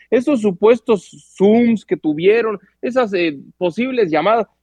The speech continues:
cuando te dice, "Lo vi en el Juego de Estrellas", o sea, es que iban caminando en la cancha y, pues, se encontraron y, "Hola, ¿cómo estás? Bien, tú, saludos", y tan, tan, o sea, n-, no ha habido, o más bien, no hubo en todo este tiempo un acercamiento en forma, una invitación a comer,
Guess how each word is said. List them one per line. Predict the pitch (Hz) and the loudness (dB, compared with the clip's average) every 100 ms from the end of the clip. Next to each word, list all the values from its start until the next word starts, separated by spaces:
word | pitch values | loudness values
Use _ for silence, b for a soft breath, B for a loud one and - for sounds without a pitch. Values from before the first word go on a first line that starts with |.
| _ _ _ - | _ _ _ -2
cuando | 170 180 170 | -2 0 -2
te | 170 | -2
dice, | 196 247 208 - | -2 -4 -6 -10
"Lo | 156 160 147 | -8 -6 -6
vi | 220 | -8
en | 269 | -8
el | 185 143 | -8 -10
Juego | - 202 285 | -4 -4 -2
de | 156 | -4
Estrellas", | 135 185 220 165 | -4 -2 -2 -4
o | |
sea, | 156 147 | -4 -4
es | 160 | -2
que | 190 | -2
iban | 180 165 | -2 -4
caminando | 139 139 151 175 175 | -6 -6 -8 -8 -8
en | |
la | 185 | -8
cancha | 185 202 185 185 175 | -6 -6 -6 -6 -6
y, | 156 | -6
pues, | _ | _
se | 120 | -18
encontraron | 127 127 156 165 185 156 | -14 -6 -2 0 -2 -4
y, | 151 | -2
"Hola, | 190 180 | -2 -2
¿cómo | 180 | -4
estás? | 180 190 180 | -2 0 0
Bien, | 180 180 | -2 -4
tú, | 185 185 | -6 -6
saludos", | 151 175 180 147 | -4 -4 -4 -8
y | 139 | -12
tan, | 123 | -8
tan, | 143 302 240 | -4 -4 -2
o | |
sea, | 190 190 b b b _ | 0 0 b b b _
n-, | 165 - | -10 -4
no | 196 226 | 2 2
ha | |
habido, | 233 240 240 - | 2 -2 -4 -6
o | 160 | -10
más | 165 202 | -6 -4
bien, | 185 165 | -4 -8
no | 160 190 | -6 -4
hubo | 226 208 | -2 -4
en | 190 165 | -8 -8
todo | 208 208 | -8 -8
este | 196 151 | -10 -12
tiempo | 190 208 208 | -10 -10 -12
un | 208 | -12
acercamiento | 160 143 123 139 160 147 | -14 -16 -14 -16 -14 -14
en | 127 | -14
forma, | - 143 160 180 | -4 -2 -2 -4
una | 147 160 | -4 -4
invitación | 147 131 113 - 156 147 | -6 -8 -12 -6 -4 -4
a | |
comer, | - 107 123 156 175 | -10 _ -4 -2 -2